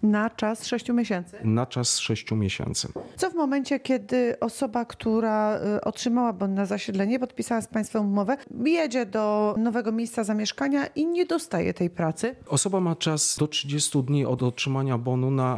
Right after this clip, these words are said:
Speaker 2: podjęcie tego zatrudnienia, a więc jeżeli pracodawca, od którego miała tymczasowe zobowiązanie, że ją zatrudni, ma czas na to, aby znaleźć nowego pracodawcę, który ją zatrudni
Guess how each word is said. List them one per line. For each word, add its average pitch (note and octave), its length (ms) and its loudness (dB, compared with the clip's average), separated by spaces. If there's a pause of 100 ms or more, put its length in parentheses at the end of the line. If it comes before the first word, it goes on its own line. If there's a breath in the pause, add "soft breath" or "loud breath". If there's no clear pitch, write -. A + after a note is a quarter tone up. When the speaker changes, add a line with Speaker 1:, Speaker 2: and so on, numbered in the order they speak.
(120)
Speaker 2:
podjęcie C3 420 0
tego B2 280 0
zatrudnienia, A#2+ 600 0
a - 100 -4
więc B2 400 0
jeżeli B2+ 600 2
pracodawca, B2+ 920 -2
od A#2 180 -2
którego B2+ 340 0
miała C3 320 2
tymczasowe C#3 580 0
zobowiązanie, B2 720 2
że A#2 220 2
ją A#2+ 180 2
zatrudni, A#2 720 0
ma C#3 140 0
czas C#3 320 -2
na D3 160 2
to, - 240 -2
aby A#2+ 200 0
znaleźć B2+ 420 0
nowego C3 400 2
pracodawcę, A2 800 -2
który B2 480 2
ją B2 280 2
zatrudni A#2 580 0